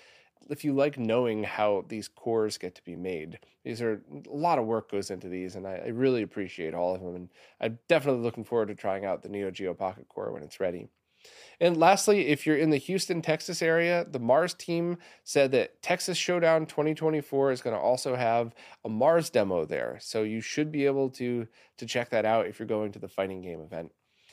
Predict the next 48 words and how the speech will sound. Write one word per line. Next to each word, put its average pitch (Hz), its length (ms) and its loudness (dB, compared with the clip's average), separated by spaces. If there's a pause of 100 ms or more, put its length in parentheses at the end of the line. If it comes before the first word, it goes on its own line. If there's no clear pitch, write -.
(340)
So 185 160 6
that's 196 280 4
it 208 120 6
for 165 140 0
this 175 220 2
week. 185 300 -4 (120)
Uh, 120 180 2
Lou 165 300 6
is 143 160 2
gonna 143 140 2
be 143 160 4
on 135 120 6
vacation 139 480 2
and 135 80 -2
taking 127 280 -2
the 123 40 -6
next 123 240 -4
two 147 140 -6
weeks 135 240 -2
off. 147 260 2
So 113 160 -2
we'll 104 120 -2
see 120 180 -6
him 117 240 -4
in 104 300 -12
January 131 640 -2 (160)
eighth, 143 400 -6
I 151 100 0
believe, 180 540 -4
his 135 180 -4
next 156 240 -4
video 151 300 0
will 151 100 -2
be 151 140 -2
posted. 156 500 -2 (320)
So 139 240 2
as 165 220 4
always, 156 340 8 (140)
thank 147 240 4
you 139 160 0
so 143 200 2
much, 135 240 4
Lou, 135 200 4
for 120 120 -8
doing 117 280 -2
this 117 120 -6
for 117 280 2
us. - 180 -4